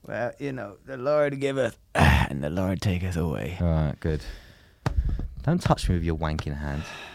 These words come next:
Speaker 1: Don't worry about it.
Speaker 2: All right.
Speaker 1: I'm a man of the cloth.
Speaker 2: Yeah.
Speaker 1: So it doesn't matter when I borrow some.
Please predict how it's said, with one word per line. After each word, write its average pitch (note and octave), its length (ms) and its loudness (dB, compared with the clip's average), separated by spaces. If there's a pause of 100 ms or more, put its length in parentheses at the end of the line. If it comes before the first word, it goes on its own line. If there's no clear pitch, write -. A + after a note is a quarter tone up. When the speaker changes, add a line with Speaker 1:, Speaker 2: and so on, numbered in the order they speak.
(760)
Speaker 1:
Don't - 300 -12
worry D#2+ 240 -2
about D#2+ 320 -4
it. - 120 -6 (1000)
Speaker 2:
All E2+ 80 -2
right. D#2 260 2 (380)
Speaker 1:
I'm G#2+ 100 0
a G2 40 -2
man A#2 240 2
of A#2 60 0
the A#2+ 60 0
cloth. C3 460 0 (960)
Speaker 2:
Yeah. F2 260 0 (280)
Speaker 1:
So - 140 -8
it F#2 100 -8
doesn't G2+ 260 -2
matter G2+ 240 -2
when G2 160 -2
I F#2 80 -2
borrow G2+ 440 -4
some. F2 320 -8